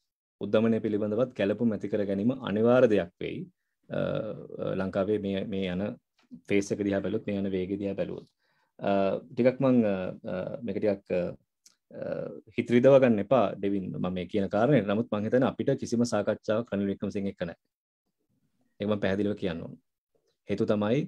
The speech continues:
අ, රනිල් වික්‍රමසිංහ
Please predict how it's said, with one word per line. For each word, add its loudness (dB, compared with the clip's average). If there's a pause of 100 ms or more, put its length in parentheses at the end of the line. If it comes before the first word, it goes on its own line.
(840)
අ, 0 (540)
රනිල් 6
වික්‍රමසිංහ 2